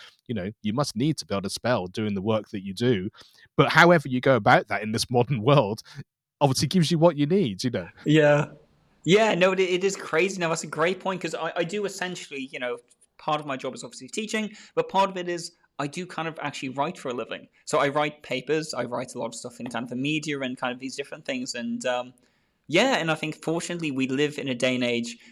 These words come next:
Speaker 2: where I do have kind of spell check. And, um, but I think it's also kind of my general message would be, it just comes with experience and time, I think. And, and yeah, I think you just have to kind of do it your own way. And it's, um, you know, I now have a style of writing that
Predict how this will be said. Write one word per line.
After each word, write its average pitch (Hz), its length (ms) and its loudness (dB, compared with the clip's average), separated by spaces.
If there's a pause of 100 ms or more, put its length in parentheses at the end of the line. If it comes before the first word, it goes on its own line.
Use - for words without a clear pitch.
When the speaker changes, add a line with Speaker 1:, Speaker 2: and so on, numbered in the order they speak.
(160)
Speaker 2:
where 135 220 4
I - 20 0
do 139 200 -2
have 143 180 -4
kind 123 160 -6
of 120 80 -8
spell 131 300 -2
check. 127 380 -2
And, 123 320 -8
um, 127 240 -4 (300)
but 165 100 0
I 185 60 2
think 202 180 -2
it's 196 120 -4
also 202 380 2
kind 160 180 -4
of 151 60 -8
my 147 140 0 (100)
general 156 280 -4
message - 280 -8
would 131 100 -12
be, 107 140 -4
it - 80 -6
just 185 220 -6
comes 175 260 -8
with 147 100 -16
experience 135 560 -4
and 120 100 -10
time, 127 380 -2
I 113 60 -8
think. 123 380 -8 (640)
And, 170 140 4
and 175 300 -4 (400)
yeah, 175 200 -2
I - 20 -2
think 175 180 -10
you 175 60 -10
just 165 140 -12
have 147 140 -14
to - 20 -20
kind 139 160 -2
of 131 120 -8 (160)
do 143 160 2
it 139 160 -2
your 131 140 4
own 123 180 2
way. 139 280 4
And 120 100 -2
it's, - 240 -6
um, 127 160 0
you 156 60 -2
know, 135 100 2
I 139 60 2
now 139 200 2
have 135 240 -6
a 139 40 -12
style 127 360 -4
of 127 140 -14
writing 135 460 -4
that 117 260 -4